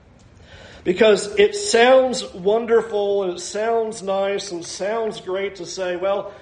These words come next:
you know, here we are and we're all seeking after God and we're all groping in the dark and we're all just hopefully gonna get there." That sounds so noble and so intellectual, and yet it's so wrong.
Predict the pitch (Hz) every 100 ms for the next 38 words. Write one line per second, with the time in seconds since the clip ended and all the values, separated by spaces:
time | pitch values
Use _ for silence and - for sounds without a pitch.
0 | - _ _ 185 196 190 190 185 165 -
1 | 175 175 - - - - _ _ _ 180
2 | 220 226 220 208 208 208 202 170 160 196
3 | 202 - 202 - 196 185 185 185 180 180
4 | 180 180 165 147 160 190 202 156 190 190
5 | 185 190 180 170 175 180 175 143 147 180
6 | 196 190 - 185 185 175 160 160 156 151
7 | 147 - 127 147 - 196 196 190 - 208
8 | 196 180 170 143 139 143 - 165 156 139
9 | 131 131 - - 123 120 127 139 135 135
10 | - 147 131 123 113 113 117